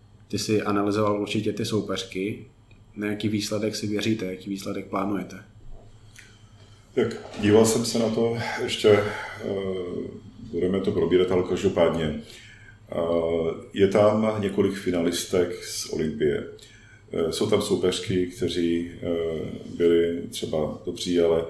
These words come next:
Speaker 2: končili na Olympii nebo na prestižních soutěžích za Margitou. Eh, je tam Natalie Abraham, která byla druhá na Olympii a zřejmě, eh, chce získat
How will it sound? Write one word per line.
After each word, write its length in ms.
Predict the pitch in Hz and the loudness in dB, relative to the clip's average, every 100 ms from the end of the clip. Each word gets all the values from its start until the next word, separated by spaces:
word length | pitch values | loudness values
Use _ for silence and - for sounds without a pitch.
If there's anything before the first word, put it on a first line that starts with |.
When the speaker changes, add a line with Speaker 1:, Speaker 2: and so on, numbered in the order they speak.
| - - - | -10 -14 -4
Speaker 2:
končili 400 | 82 78 85 82 | -2 -2 -2 0
na 100 | 76 | 0
Olympii 460 | 80 82 80 85 | 0 -2 -2 0
nebo 260 | 85 76 78 | 0 0 0
na 120 | 76 | -2
prestižních 580 | 73 76 - 80 82 76 | -4 -6 -8 -10 -10 -10
soutěžích 440 | - 76 76 78 | -10 -8 -8 -6
za 80 | 76 | -4
Margitou. 640 | 73 76 80 85 85 98 - - - - - - - - - - - - - - | -4 -6 -6 -2 0 -2 -6 -18 -20 -20 -20 -20 -20 -20 -20 -20 -20 -20 -20 -8
Eh, 40 | - 85 80 80 - | -4 -2 -2 -2 2
je 100 | 95 | 2
tam 440 | 95 104 101 98 98 - - - - - - | 4 4 4 0 -2 -4 -6 -8 -10 -10 -4
Natalie 600 | 87 92 90 90 85 71 | -2 2 4 4 2 -4
Abraham, 680 | 82 82 80 82 87 - - - - - - | -4 -2 0 -2 -4 -10 -16 -20 -20 -20 -8
která 640 | - 82 80 80 80 76 - | 0 4 6 6 2 -2 -10
byla 720 | - 85 85 80 78 76 73 - | -6 -2 2 4 4 2 -6 -6
druhá 340 | 82 80 80 | -2 0 0
na 320 | 78 76 76 | 0 -2 -2
Olympii 640 | 82 82 104 80 82 87 82 | -2 -2 0 0 2 2 2
a 160 | 78 | 2
zřejmě, 380 | 69 80 76 80 | 0 -2 0 0
eh, 720 | 80 - - - - - - | -2 -4 -8 -10 -10 -8 -6
chce 300 | - 107 104 | 0 0 2
získat 640 | 101 - - 82 80 - | 0 -2 0 2 0 -2